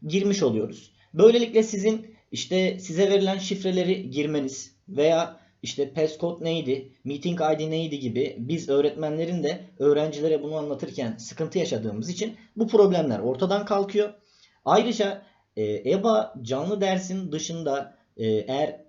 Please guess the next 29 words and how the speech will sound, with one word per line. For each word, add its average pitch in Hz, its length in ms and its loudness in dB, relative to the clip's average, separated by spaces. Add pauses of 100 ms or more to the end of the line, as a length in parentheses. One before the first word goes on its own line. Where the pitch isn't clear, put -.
(120)
bu 120 360 -4
uygulama 170 420 0
üzerinden 135 520 0
ders 151 280 -2
verirsek 160 500 -4
hani 123 300 -6
yeni 110 140 -2
sistemde 139 680 -6 (300)
ek 196 260 2
ders - 380 0
karşılığı 120 560 -2
sayılırsa 147 600 0
da 180 220 -4 (280)
hem 190 280 -2
okul 202 280 0
yönetiminin 143 540 0
hem 180 240 0
de 175 100 0
bizlerin 170 500 0
orada, 175 500 2 (240)
e, 120 280 2
eba 190 200 4
üzerinden 139 500 0
kontrol 170 480 2
edilmesine 139 600 -2
de 240 160 -2 (180)
fırsat 202 420 2
sağlıyor. 117 460 0 (360)
E, 123 360 2